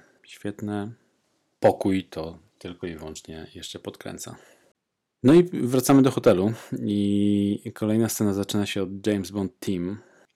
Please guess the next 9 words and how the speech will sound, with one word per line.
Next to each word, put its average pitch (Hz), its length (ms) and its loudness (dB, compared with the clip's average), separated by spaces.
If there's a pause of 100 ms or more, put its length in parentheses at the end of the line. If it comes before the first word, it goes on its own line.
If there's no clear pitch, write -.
(140)
co 95 180 -6
jest 92 340 -10
też - 680 -6 (260)
bardzo 87 760 -8
fajnym 87 720 -10 (100)
rozwiązaniem 87 800 -10
i 92 240 -12 (180)
James 90 380 -8
wchodzi 85 640 -8